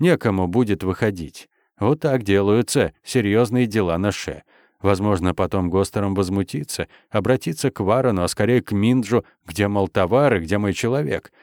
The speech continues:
Варон легко всё свалит на исчезнувшего контрабандиста, мол, ушёл с товаром и пропал, не моя проблема, ищите сами. Да, только никто уже не найдёт Корсофлина, глупого сопляка, сунувшегося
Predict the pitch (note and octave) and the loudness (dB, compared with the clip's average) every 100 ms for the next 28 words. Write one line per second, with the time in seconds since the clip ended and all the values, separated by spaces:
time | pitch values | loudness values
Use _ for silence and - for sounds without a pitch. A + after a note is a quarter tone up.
0 | _ - G#2+ A#2+ A#2 G#2+ C3 - E3+ D#3 | _ 0 2 4 2 2 2 2 0 0
1 | - D3+ C3 C#3+ C#3 C3+ C3+ - C#3+ C#3+ | 0 -2 -2 0 0 0 -2 -2 -2 0
2 | C3+ - C3+ B2+ A#2+ A2 G#2+ G#2 G2+ B2+ | -2 0 0 0 0 -2 -2 0 0 2
3 | D#3 - A2 G#2 G2 - _ - F#2+ - | 0 0 0 2 2 -2 _ -2 -2 0
4 | D3+ C#3+ - A2+ A#2+ A2 F2+ - E2+ B2 | 0 0 0 2 2 2 0 -2 0 2
5 | C#3 G2+ D#2+ E2 E2 F2+ D#2+ A2 C3+ F#2 | 2 2 0 -2 0 0 0 0 2 0
6 | E2 - C3 D3 - C3+ D#2+ C#2 _ _ | -4 -6 -4 -2 0 0 0 -6 _ _
7 | _ A2 C#3 - - _ - A2+ B2 G#2+ | _ -2 0 -2 -10 _ -2 0 2 2
8 | G#2+ - A2 G2+ G#2+ G#2 A2+ G#2 D#2+ - | 2 2 2 2 0 2 2 0 -4 -8
9 | - F2+ - F#2+ B2 B2+ E2+ - _ - | -4 -4 -2 -4 0 0 0 -6 _ -4
10 | A2 D#3+ - G2+ F#2+ - - G#2+ C3 A#2+ | 0 2 2 2 0 -2 -4 -2 0 0
11 | - B2 A2 - G#2 F#2+ G#2+ | 0 -2 -2 -2 0 0 0